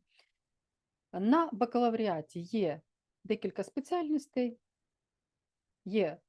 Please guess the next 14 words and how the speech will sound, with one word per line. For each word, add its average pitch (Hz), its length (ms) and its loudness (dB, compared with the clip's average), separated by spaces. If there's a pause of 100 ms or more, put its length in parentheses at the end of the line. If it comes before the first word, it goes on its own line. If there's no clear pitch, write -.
(220)
земляні 214 360 2
роботи 196 340 -2
та 180 140 -4
архітектура, 285 840 -4 (920)
або 202 260 2 (100)
архітектурна 214 720 -4
інженерія, 190 600 -4
іноді 180 340 -10
її 180 160 -8
називають, 165 680 -10 (540)
будівництво 226 640 4
і 190 40 0
транспортне 302 640 -2
будівництво, 214 1000 -4